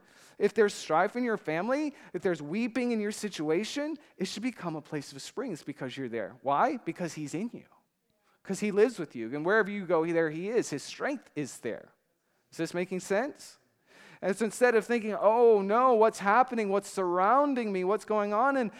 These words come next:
in our world today?" is, "But I am living with the King. I walk with the King." And there may be a place of weeping, but God's will is to turn it into a place of stri-, springs. Is to turn the weeping place in a place of righteousness, to turn the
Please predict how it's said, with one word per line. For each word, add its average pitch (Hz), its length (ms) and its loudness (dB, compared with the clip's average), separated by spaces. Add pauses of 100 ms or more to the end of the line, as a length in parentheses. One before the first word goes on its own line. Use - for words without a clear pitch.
(140)
in 196 120 0
our 190 140 4
world 277 260 6
today?" 185 360 2
is, 180 320 0 (400)
"But 190 180 2
I 208 220 2
am 180 220 0
living 143 300 -4
with 135 160 -10
the 135 80 -12
King. 196 360 -10 (500)
I 220 240 2
walk 160 280 -2
with - 120 -12
the 139 80 -10
King." 208 380 -8 (260)
And 202 140 0
there 226 120 4
may 254 220 2
be 262 160 2
a 220 60 2
place 269 320 4
of 185 140 0
weeping, 214 520 0 (200)
but 190 160 0
God's 208 340 2
will 220 220 4
is 208 140 -2
to - 120 -6
turn 180 240 -6
it 160 80 -4
into 135 200 -8
a 117 40 -8
place 117 320 -14
of 107 60 -20
stri-, - 440 -18
springs. - 760 -14 (440)
Is 156 140 -8
to 165 60 -16
turn 247 260 0
the 226 60 4
weeping 247 440 0
place 185 320 -4
in 170 40 -4
a 160 40 -6
place 165 280 -6
of 143 120 -8
righteousness, 139 640 -4
to - 60 -20
turn 196 160 -4
the 180 120 0